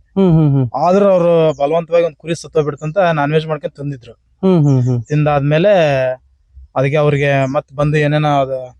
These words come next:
Speaker 2: ಅದು ಆರು ಕುರಿ ಸತ್ತೋಯ್ತಂತೆ. ಆ ಗುಡ್ಡದಲ್ಲಿ ಅಲ್ಲೊಂದ್ ಗುಡ್ಡ ಇದೆ.
Speaker 1: ಹ್ಮ್, ಹ್ಮ್, ಹ್ಮ್.
Speaker 2: ಇಲ್ಲಿಂದ ಅಲ್ಲಿಗೆ ಪಾಸ್ ಆಗಿ ಹೋಗಿದ್ರು ಅವ್ರು already.
Speaker 1: ಹ್ಮ್, ಹ್ಮ್.
Speaker 2: ಆರು ಕುರಿ ಸತ್ತೋಯ್ತಂತೆ ಆ ಗುಡ್ಡ ಹತ್ತಿದ ತಕ್ಷಣ.
Speaker 1: ಹ್ಮ್, ಹ್ಮ್.
Speaker 2: ಆ ಸತ್ತೋಯ್ತಂತ ಮತ್ತೆ ಬಂದು ಅಲ್ಲಿ ಊರಲ್ಲೆಲ್ಲ ಕೇಳಿದಾಗ ಅವ್ರು ಇಲ್ಲಿದ್ದೇ ಪ್ರಾಬ್ಲಮ್ ಹೇಳಿದ್ರು ಅವ್ರು.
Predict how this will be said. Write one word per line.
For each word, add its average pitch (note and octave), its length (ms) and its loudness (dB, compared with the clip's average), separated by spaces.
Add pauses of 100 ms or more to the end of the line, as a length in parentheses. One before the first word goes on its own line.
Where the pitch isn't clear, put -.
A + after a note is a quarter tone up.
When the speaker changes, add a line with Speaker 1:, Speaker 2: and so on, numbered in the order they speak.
(400)
Speaker 2:
ಅದು C#3+ 200 -2
ಆರು D3+ 160 0
ಕುರಿ F#3+ 160 0
ಸತ್ತೋಯ್ತಂತೆ. D#3+ 800 -4
ಆ D3 80 -2
ಗುಡ್ಡದಲ್ಲಿ E3 420 0
ಅಲ್ಲೊಂದ್ D#3 280 -2
ಗುಡ್ಡ D3+ 180 -2
ಇದೆ. D3 180 0
Speaker 1:
ಹ್ಮ್, E3+ 420 -2
ಹ್ಮ್, C3+ 160 2
ಹ್ಮ್. A#2 140 -2
Speaker 2:
ಇಲ್ಲಿಂದ F3 260 0
ಅಲ್ಲಿಗೆ D#3 240 -2
ಪಾಸ್ D#3 220 -2
ಆಗಿ D3 100 -2
ಹೋಗಿದ್ರು C#3 300 -6
ಅವ್ರು B2 140 -6
already. A#2+ 260 -14 (140)
Speaker 1:
ಹ್ಮ್, E3+ 160 4
ಹ್ಮ್. C#3+ 100 2
Speaker 2:
ಆರು D3+ 100 -2
ಕುರಿ E3+ 160 -4
ಸತ್ತೋಯ್ತಂತೆ C3+ 520 -4
ಆ - 20 0
ಗುಡ್ಡ B2+ 200 -6
ಹತ್ತಿದ C3+ 240 -4
ತಕ್ಷಣ. C3 300 -12
Speaker 1:
ಹ್ಮ್, C#3 480 -2
ಹ್ಮ್. B2 140 0 (340)
Speaker 2:
ಆ D3+ 60 -4
ಸತ್ತೋಯ್ತಂತ E3+ 600 -2
ಮತ್ತೆ D#3+ 360 -2
ಬಂದು D#3 240 -2
ಅಲ್ಲಿ D3 260 -4
ಊರಲ್ಲೆಲ್ಲ D3+ 540 -2
ಕೇಳಿದಾಗ C#3+ 440 -4 (340)
ಅವ್ರು C#3 160 -2
ಇಲ್ಲಿದ್ದೇ D3 320 -2
ಪ್ರಾಬ್ಲಮ್ C#3 360 -2
ಹೇಳಿದ್ರು A#2 260 -12
ಅವ್ರು. - 120 -20